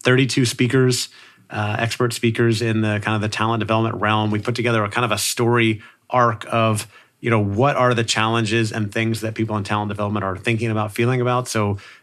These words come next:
you know, it was about assessing the talent in your organization, assessing needs, getting executive buy-in,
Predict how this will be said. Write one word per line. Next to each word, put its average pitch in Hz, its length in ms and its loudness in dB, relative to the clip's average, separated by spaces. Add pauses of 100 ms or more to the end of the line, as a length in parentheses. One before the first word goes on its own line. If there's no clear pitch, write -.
you - 80 -10
know, 107 100 0
it 98 40 0
was 95 120 0
about 101 380 0
assessing 117 520 0
the 107 80 0
talent 107 360 0
in - 20 -4
your 104 140 -2
organization, 104 760 -2
assessing 107 440 -2
needs, 107 260 -2
getting 110 240 0
executive 104 540 -4
buy-in, 104 560 0